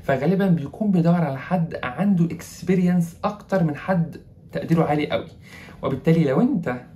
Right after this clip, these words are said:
بتفكر تاخد remote internship، لازم يكون عندك حاجه تقدمها للمعمل. الموضوع هيبقى، هو هيفيدك ان هو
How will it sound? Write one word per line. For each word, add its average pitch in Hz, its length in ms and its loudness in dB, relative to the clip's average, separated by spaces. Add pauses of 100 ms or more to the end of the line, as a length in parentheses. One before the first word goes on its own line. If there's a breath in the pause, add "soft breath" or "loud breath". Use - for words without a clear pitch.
(240)
بتفكر - 480 -4
تاخد 143 320 -6
remote 147 260 -6
internship، 180 580 -2 (220 loud breath)
لازم 180 340 2
يكون 165 340 2
عندك 165 460 2
حاجه 180 340 0
تقدمها 180 800 0
للمعمل. 135 680 -4 (420 loud breath)
الموضوع 156 360 -2
هيبقى، 165 480 -2 (680 loud breath)
هو 139 360 0
هيفيدك 175 500 0
ان 127 120 -6
هو 135 120 -4